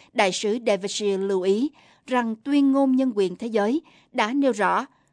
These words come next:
cách một quốc gia hành xử với người dân là vấn đề đáng được quốc tế quan tâm và phải phù hợp với các tiêu chuẩn toàn cầu.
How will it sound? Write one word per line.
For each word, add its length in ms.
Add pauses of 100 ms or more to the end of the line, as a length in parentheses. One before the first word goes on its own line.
(200)
cách 240
một 200
quốc 180
gia 180
hành 240
xử 300
với 200
người 220
dân 260 (280)
là 140
vấn 220
đề 360
đáng 340
được 180
quốc 180
tế 180
quan 220
tâm 260 (360)
và 260
phải 320
phù 240
hợp 400
với 200
các 300
tiêu 120
chuẩn 340 (140)
toàn 200
cầu. 260